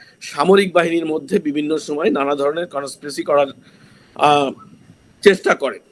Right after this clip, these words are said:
সামরিক বাহিনীর সদস্যদের। এবং উনি, উনার নাম বিভিন্ন সময় আলোচনায় এসেছে, অর্থাৎ দু হাজার পনেরো সালের পর থেকে বিভিন্ন, বিশেষ করে নির্বাচনকালীন সময়গুলোতে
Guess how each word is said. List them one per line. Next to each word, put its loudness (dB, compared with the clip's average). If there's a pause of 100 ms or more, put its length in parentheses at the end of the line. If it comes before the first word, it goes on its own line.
(600)
সামরিক 2
বাহিনীর 0
সদস্যদের। -8 (760)
এবং 4 (220)
উনি, 2 (140)
উনার 4
নাম 0
বিভিন্ন 0
সময় 0
আলোচনায় 0
এসেছে, -4 (600)
অর্থাৎ 0
দু 0
হাজার 2 (680)
পনেরো 4
সালের 4
পর 2
থেকে -4
বিভিন্ন, 0 (100)
বিশেষ -4
করে 4
নির্বাচনকালীন 0
সময়গুলোতে 2